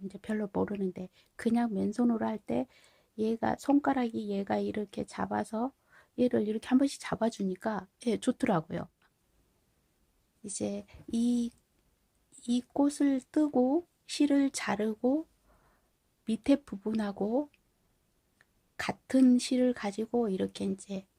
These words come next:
뜨려고 했는데, <laughs> 뜨다 보니까 이렇게 한 가지 색으로 여기까지 다 해버린 거예요. <laughs> 이것도 예쁜 것 같아요. 이렇게도 그냥 떠보세요. 윗, 윗부분은 그냥 요 정도 놔두고,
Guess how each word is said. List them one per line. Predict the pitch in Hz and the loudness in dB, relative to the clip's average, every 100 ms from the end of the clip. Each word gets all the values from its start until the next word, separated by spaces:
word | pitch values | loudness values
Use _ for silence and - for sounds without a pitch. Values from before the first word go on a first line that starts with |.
| _ _ - | _ _ -2
뜨려고 | 277 277 254 226 | 2 2 2 2
했는데, | 247 226 202 226 202 185 | 2 0 -2 -4 -6 -8
<laughs> | - - 208 185 _ _ _ | -16 -14 -14 -14 _ _ _
뜨다 | - 285 294 | 2 6 4
보니까 | 294 202 202 196 180 175 190 190 185 - - - - | 4 0 0 -2 -2 -2 -2 -4 -6 -14 -20 -14 0
이렇게 | 254 269 277 | 2 2 2
한 | 285 | 4
가지 | 285 247 - | 6 4 0
색으로 | 226 202 196 | -4 -2 -2
여기까지 | 185 202 226 190 180 | 0 -2 -2 -4 -6
다 | 175 185 | -6 -4
해버린 | 196 226 240 214 - | -4 -2 -4 -4 -12
거예요. | - 160 - _ _ _ _ _ _ _ _ | -20 -20 -20 _ _ _ _ _ _ _ _
<laughs> | - - - - _ | -14 -14 -14 -20 _
이것도 | - 233 247 - 196 | -2 0 0 0 -2
예쁜 | 185 - 220 | -4 -2 -2
것 | 196 | 0
같아요. | 180 - - 165 _ _ _ _ _ _ | -4 -10 -16 -18 _ _ _ _ _ _
이렇게도 | 262 277 285 226 196 | 2 2 2 -2 -2
그냥 | - 202 190 | -2 -2 0
떠보세요. | 214 247 254 196 180 | -2 0 -2 -2 -4
윗, | 202 - _ 208 | -6 -10 _ -4
윗부분은 | 226 - 247 226 208 | -2 0 2 2 2
그냥 | 202 202 202 | 0 -2 0
요 | 196 | -2
정도 | 220 214 208 | -2 -2 -2
놔두고, | 175 - 185 190 247 | -4 -4 -6 -4 -6